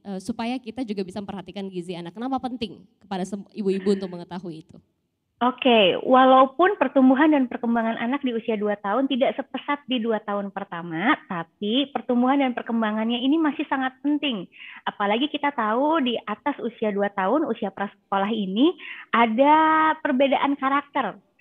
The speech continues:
Speaker 2: Kalau bayi di bawah dua tahun, ya kadang nurut-nurut aja ya. Tapi kalau udah di atas dua tahun, dia akan terpengaruh oleh teman-temannya, akan terpengaruh dengan jajanan. Kalau dia tahu, akan jadi lebih suka jajan contohnya.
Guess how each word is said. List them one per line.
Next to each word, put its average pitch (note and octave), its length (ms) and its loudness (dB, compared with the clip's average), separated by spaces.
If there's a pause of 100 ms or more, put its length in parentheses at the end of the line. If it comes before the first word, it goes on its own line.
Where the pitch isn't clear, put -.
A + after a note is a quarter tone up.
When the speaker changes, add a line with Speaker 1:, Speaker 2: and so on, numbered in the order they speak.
(140)
Speaker 2:
Kalau G#3+ 320 0
bayi B3 240 -2
di C4 80 -2
bawah A3+ 160 0
dua G#3+ 240 -2
tahun, C4 480 0
ya G#3 160 -4
kadang C4+ 240 -2
nurut-nurut A#3+ 400 -4
aja C#4 240 -2
ya. C#4 240 4
Tapi - 240 -8
kalau G#3+ 320 -2
udah A3 160 -6
di G#3 80 -8
atas G3+ 320 -8
dua G#3 160 -4
tahun, D#4 400 2
dia F#3+ 160 -2
akan G3 160 -10
terpengaruh G3 480 -6
oleh G3+ 320 -2
teman-temannya, D#4 1040 -2 (320)
akan A3+ 240 -2
terpengaruh A3 560 -6
dengan A#3+ 240 0
jajanan. D4+ 640 2
Kalau A#3+ 160 0
dia B3 240 -4
tahu, C4 240 0
akan C4+ 320 -2
jadi B3+ 160 -6
lebih B3 240 -6
suka B3 160 -6
jajan D#4 400 0
contohnya. D4 720 -4